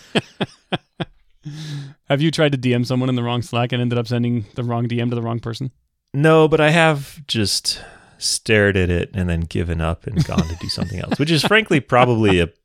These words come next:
Speaker 2: productivity gain.
Speaker 1: Yeah.
Speaker 2: Dave, you know what I would like to do?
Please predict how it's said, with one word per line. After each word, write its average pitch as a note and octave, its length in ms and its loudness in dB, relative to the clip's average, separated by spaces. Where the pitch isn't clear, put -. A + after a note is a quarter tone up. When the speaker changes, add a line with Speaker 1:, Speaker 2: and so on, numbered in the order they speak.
Speaker 2:
productivity F2 1040 0
gain. E2+ 440 0
Speaker 1:
Yeah. C3 400 -4
Speaker 2:
Dave, D3 440 0
you A#2+ 100 -10
know D3 120 -2
what B2+ 100 2
I A#2 80 4
would B2+ 100 -2
like C#3 180 -2
to - 80 -18
do? D3+ 260 -6